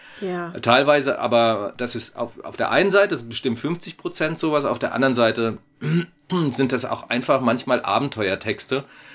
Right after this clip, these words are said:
Speaker 2: wo mir, äh, in der Corona-Zeit, wo ich auf meinem, auf meinem Wi-, Bett sitze mit der Akustikgitarre und nebenbei eine Blu-ray läuft,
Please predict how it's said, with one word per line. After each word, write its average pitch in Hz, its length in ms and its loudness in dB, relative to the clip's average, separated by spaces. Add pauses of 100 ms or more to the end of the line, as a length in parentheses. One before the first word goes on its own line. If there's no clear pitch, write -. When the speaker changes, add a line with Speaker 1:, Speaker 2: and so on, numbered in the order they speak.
(320)
Speaker 2:
wo 107 220 2
mir, 110 720 4
äh, 113 220 -4
in 107 60 -4
der 113 100 -4
Corona-Zeit, 120 760 0
wo 120 120 -2
ich 120 120 -4
auf 110 120 -4
meinem, 107 400 -2
auf - 160 -12
meinem 104 480 -6 (240)
Wi-, 117 160 -6 (140)
Bett 123 200 0
sitze 143 360 -2
mit 131 140 -4
der 117 100 2
Akustikgitarre 127 680 -2
und 120 220 0
nebenbei 117 400 4
eine 110 140 0
Blu-ray 120 440 2
läuft, 98 560 -2